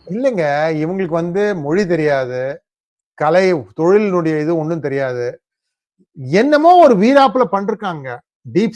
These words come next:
ஸ்டேட்னுடைய இது நிறைய இருக்கு, இதுல இன்ஃப்ளூயன்ஸ் நிறைய இருக்கு, அதனால தான் வந்திருக்காங்க இது மாதிரி. இது ஒரு பெரிய ப்ராப்ளம்ங்க. எங்க ஊரு ரொம்ப சீக்கிரமா கெட்டு போயிட்டு இருக்கு. அந்த பாட்டு இருக்கேன், "அண்ணே அண்ணே சிப்பாய் அண்ணே, நம்ம ஊரு நல்ல ஊரு, இப்ப ரொம்ப கெட்டு போச்சு."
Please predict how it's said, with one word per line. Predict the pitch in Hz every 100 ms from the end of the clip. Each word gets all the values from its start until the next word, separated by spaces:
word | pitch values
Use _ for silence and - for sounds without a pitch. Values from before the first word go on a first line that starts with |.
| -
ஸ்டேட்னுடைய | 226 180 196 185 180 170
இது | 165 208 170
நிறைய | 156 190 214
இருக்கு, | 156 151
இதுல | 120 120 -
இன்ஃப்ளூயன்ஸ் | 131 123 185 170
நிறைய | - 139 160
இருக்கு, | 139 120 _
அதனால | - 151 196 202
தான் | 214
வந்திருக்காங்க | 175 160 160 143 120
இது | 113
மாதிரி. | 117 113 - _ _ _ _ _
இது | - 180 180
ஒரு | 185 190
பெரிய | 196 254
ப்ராப்ளம்ங்க. | 262 220 220 233 202 160 151 156
எங்க | 151 147
ஊரு | 160 202 214 175 156 143 139
ரொம்ப | 143 175
சீக்கிரமா | 156 196 202 214 196
கெட்டு | 165 160
போயிட்டு | 175 151 131
இருக்கு. | 123 123 _ _
அந்த | - 170
பாட்டு | 180 202 214
இருக்கேன், | 208 160 165
"அண்ணே | 165 190 196
அண்ணே | 185 180 185
சிப்பாய் | - 175 196 180
அண்ணே, | 165 165
நம்ம | 160 160 180 175
ஊரு | 175 175
நல்ல | 160 165 180
ஊரு, | 170 165 156
இப்ப | - 160
ரொம்ப | 156 160
கெட்டு | 156 160
போச்சு." | 160 151 - 120